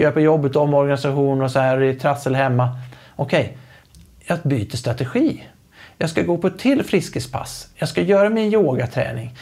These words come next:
Jag ska gå och lägga mig tidigare. Jag ska skippa Netflix för jag blir inte så mycket bättre människa av det. Eh, och dessutom ska jag skärpa till min kost, ska jag göra det här, det här, det här." Då fyller jag på med energi av det som jag mår bra av.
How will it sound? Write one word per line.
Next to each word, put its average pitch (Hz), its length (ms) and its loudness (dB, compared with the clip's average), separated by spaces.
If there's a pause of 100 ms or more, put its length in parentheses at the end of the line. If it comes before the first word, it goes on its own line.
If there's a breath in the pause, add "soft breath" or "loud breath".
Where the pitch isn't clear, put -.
(140)
Jag 151 120 -4
ska 170 120 0
gå 160 100 0
och 180 60 4
lägga 160 200 2
mig 160 180 0
tidigare. 180 460 0
Jag 135 80 -4
ska 156 140 -2
skippa - 560 0 (320 loud breath)
Netflix 120 680 -2
för - 140 0
jag 147 120 2
blir 143 280 2
inte 139 120 -4
så 131 100 -2
mycket 123 440 0
bättre 120 300 -4
människa 117 360 -2
av 117 80 -2
det. 143 220 0 (340 loud breath)
Eh, 131 160 0 (140)
och - 160 -4
dessutom 151 420 0
ska 123 140 -2
jag 113 60 -2
skärpa 123 300 0
till 113 140 -2
min 123 140 -2
kost, 220 320 0
ska - 140 -4
jag 160 120 2
göra 117 80 -2
det 110 60 -2
här, 104 100 -4
det 104 60 -6
här, 101 160 -8
det 101 60 -8
här." 107 280 -10 (760 loud breath)
Då 190 460 2
fyller 160 440 2
jag 196 220 0
på 269 340 2
med 202 200 0
energi 147 440 -2
av 156 80 -2
det 147 140 0
som 131 200 -2
jag 120 180 2
mår 120 100 2
bra 240 220 2
av. 127 280 -4